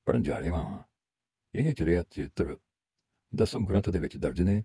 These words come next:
ਜਿਸ ਨੂੰ ਬਚਿੱਤਰ ਨਾਟਕ ਵੀ ਕਿਹਾ ਜਾਂਦਾ ਹੈ। ਇਸ ਵਿੱਚ ਗੁਰੂ ਗੋਬਿੰਦ ਸਿੰਘ ਜੀ ਸਾਨੂੰ ਦੱਸ ਰਹੇ ਨੇ ਕਿ ਕਿੱਦਾਂ ਜਨਾਨੀਆਂ ਧੋਖੇਬਾਜ਼ ਹੁੰਦੀਆਂ ਨੇ। ਸ਼ੁਰੂ ਕਰਦਾ ਹਾਂ ਬਵੰਜਵਾਂ ਚਰਿੱਤਰ।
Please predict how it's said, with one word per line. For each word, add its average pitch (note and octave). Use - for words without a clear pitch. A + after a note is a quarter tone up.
ਜਿਸ -
ਨੂੰ E2+
ਬਚਿੱਤਰ -
ਨਾਟਕ D2+
ਵੀ F2
ਕਿਹਾ D2
ਜਾਂਦਾ D2+
ਹੈ। A#2+
ਇਸ G2+
ਵਿੱਚ F2
ਗੁਰੂ F#2
ਗੋਬਿੰਦ F#2
ਸਿੰਘ D2+
ਜੀ E2
ਸਾਨੂੰ D2
ਦੱਸ -
ਰਹੇ D#2+
ਨੇ D2
ਕਿ D2+
ਕਿੱਦਾਂ F#2+
ਜਨਾਨੀਆਂ D2
ਧੋਖੇਬਾਜ਼ -
ਹੁੰਦੀਆਂ -
ਨੇ। -
ਸ਼ੁਰੂ -
ਕਰਦਾ -
ਹਾਂ -
ਬਵੰਜਵਾਂ G#2+
ਚਰਿੱਤਰ। -